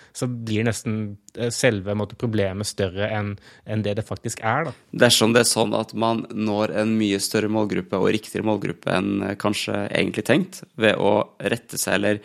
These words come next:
Speaker 2: bruke andre type personer i filmene sine og snakke til et annet publikum, da er det i så fall bare godt håndverk som vil bli belønnet. Så du trenger på en måte ikke noen annen, det er et insentiv i seg selv. Du trenger ikke noen annen type kvotering for å,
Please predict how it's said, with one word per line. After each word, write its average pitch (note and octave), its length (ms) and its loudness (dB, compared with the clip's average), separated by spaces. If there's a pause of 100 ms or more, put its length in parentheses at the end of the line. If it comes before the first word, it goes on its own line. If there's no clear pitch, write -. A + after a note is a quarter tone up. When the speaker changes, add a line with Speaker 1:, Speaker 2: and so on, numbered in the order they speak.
(540)
Speaker 2:
bruke A#2 520 2
andre G2+ 360 2
type G2+ 480 -4
personer G#2 520 -2
i G#2 80 -4
filmene G#2 280 2
sine G2+ 200 -4
og F#2+ 80 -2
snakke - 260 -4
til - 100 -2
et - 80 2
annet F#2+ 140 2
publikum, C#3 420 0 (480)
da - 80 4
er C#3 80 10
det C3 60 4
i - 20 -4
så B2+ 80 -2
fall A#2 80 2
bare G#2+ 160 6
godt A2+ 240 -4
håndverk - 560 -4 (160)
som A#2 240 0
vil A2+ 160 2
bli G#2+ 160 2
belønnet. A2+ 480 2 (480)
Så - 140 -2
du A2 60 -4
trenger A2 240 6
på C#3 80 0
en - 20 0
måte C#3 100 -2
ikke B2 140 -4
noen A#2 140 0
annen, A2+ 360 -2
det A#2 60 6
er B2+ 80 8
et C3+ 100 -8
insentiv A2+ 460 -2
i A2+ 60 -2
seg A2+ 120 -2
selv. C#3+ 240 0 (160)
Du A#2+ 80 0
trenger G#2+ 280 4
ikke F#2+ 160 -2
noen - 180 0
annen G#2 340 2
type - 320 -4
kvotering F#2+ 600 0
for G2+ 200 0
å, G#2 160 2